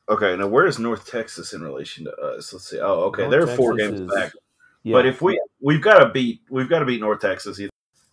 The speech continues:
Speaker 1: Um, but utep, if we fall to them, we're gonna drop to what, a three seed or a four seed?
Speaker 2: Um, it depends on how Rice does. Um, if Rice wins, which they play the Florida school, so they're pretty likely to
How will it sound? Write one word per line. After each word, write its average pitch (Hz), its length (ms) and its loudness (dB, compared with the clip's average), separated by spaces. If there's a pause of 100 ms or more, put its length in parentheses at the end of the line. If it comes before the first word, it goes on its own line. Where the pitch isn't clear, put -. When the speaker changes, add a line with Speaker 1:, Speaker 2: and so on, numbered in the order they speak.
Speaker 1:
Um, 120 340 4
but 117 160 2
utep, 147 500 4
if 107 140 -8
we - 120 -4
fall 147 280 0
to 120 60 0
them, 117 300 0
we're 113 160 0
gonna 107 140 -2
drop 107 280 0
to 104 120 -4
what, 98 200 -4
a 90 60 -10
three 131 240 -6
seed 147 400 -8 (280)
or 95 100 -4
a - 40 -8
four 110 240 -6
seed? 82 280 -10 (1500)
Speaker 2:
Um, 110 420 -4
it 107 100 -6
depends 113 340 -10
on 113 160 -10
how 110 220 -8
Rice 101 400 -6
does. 110 600 -10 (720)
Um, 92 580 -12
if 92 180 -10
Rice 104 440 -8
wins, 101 480 -8
which 95 200 -12
they 98 160 -8
play 107 220 -6
the 98 120 -8
Florida 98 360 -6
school, 78 340 -14
so 80 200 -14
they're 90 240 -10 (1160)
pretty 110 340 -6
likely 98 680 -6
to 90 380 -10